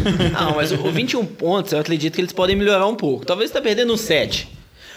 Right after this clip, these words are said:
Porque a defesa ano passado era uma defesa com muitos jogadores jovens. Eles tiveram dois picks ano passado, os dois primeiros picks foram jogadores de defesa.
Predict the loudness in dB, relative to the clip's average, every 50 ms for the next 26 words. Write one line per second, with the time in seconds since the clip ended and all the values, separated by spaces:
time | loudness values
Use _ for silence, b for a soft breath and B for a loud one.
0 | B -2 0 2 2 4 2 2 2 2 2 2 2 0 0 0 0 0 2 2
1 | 2 0 -2 -2 -2 -2 -2 -2 -2 -2 -2 0 0 0 0 0 -2 0 -2 -2
2 | -2 -4 -6 -4 -4 -4 -2 0 0 0 0 0 0 0 0 0 2 0 0 0
3 | 0 0 0 0 -2 -4 -8 -12 -16 -20 -20 b b b b b b b b _
4 | -10 -8 -4 0 0 0 2 2 0 0 0 -2 -4 -6 -6 -4 -2 -4 -2 0
5 | -2 -2 -2 -2 -4 -4 -4 -4 -4 -6 -8 -10 -14 -8 -2 -2 -2 0 0 0
6 | -2 -2 -2 -4 -4 -4 -4 -4 -4 -10 -16 B B B B B B B B B
7 | B _ -2 0 2 2 2 2 2 2 0 0 -2 -2 0 0 2 2 2 2
8 | 2 2 2 0 0 2 2 2 2 2 0 -4 -8